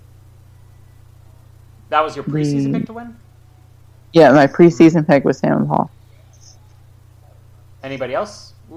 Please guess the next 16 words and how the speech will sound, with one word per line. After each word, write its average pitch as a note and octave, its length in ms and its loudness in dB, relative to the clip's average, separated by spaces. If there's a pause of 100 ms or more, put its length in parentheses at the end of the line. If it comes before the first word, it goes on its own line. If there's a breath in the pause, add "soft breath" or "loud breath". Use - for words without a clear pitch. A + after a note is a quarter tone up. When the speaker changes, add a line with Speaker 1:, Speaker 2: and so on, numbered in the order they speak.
Speaker 1:
I F3 140 -6
just F3 160 -12
wa-, E3+ 180 -8
I'm D#3 160 -4
curious D#3 320 -10
to C3 60 -18
hear C3 100 -14
what B2+ 140 -14
your A#2+ 100 -14
other A2+ 100 -14
two A2+ 200 -20
final G#2+ 260 -14
three G#2 200 -20
were. A2 200 -20 (960)
Speaker 2:
Sorry, D#3 300 2
loading. D3 480 2